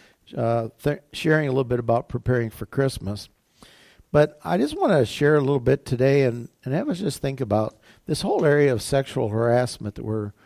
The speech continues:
we're kinda hearing about now, and just what's going on. And let me say that there's nothing new.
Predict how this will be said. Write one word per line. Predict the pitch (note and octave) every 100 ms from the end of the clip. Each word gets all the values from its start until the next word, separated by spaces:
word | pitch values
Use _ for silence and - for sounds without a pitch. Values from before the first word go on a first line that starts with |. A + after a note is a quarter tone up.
| _ -
we're | B2
kinda | - B2 A#2
hearing | G#2 B2 A2
about | F#2+ G2+ -
now, | G2+ G2 F#2+ F#2+ _ _ _ - _ _
and | - C3
just | F3 E3+
what's | C3 D#3 -
going | - B2+ A#2+ A2
on. | G#2 F#2+ G2 - - _ -
And | E3
let | A#3+
me | D4+
say | E3+ F3+ F3
that | D3+
there's | E3 C#3
nothing | C#3 C#3+ - D3+ C3
new. | B2+ C3 D3+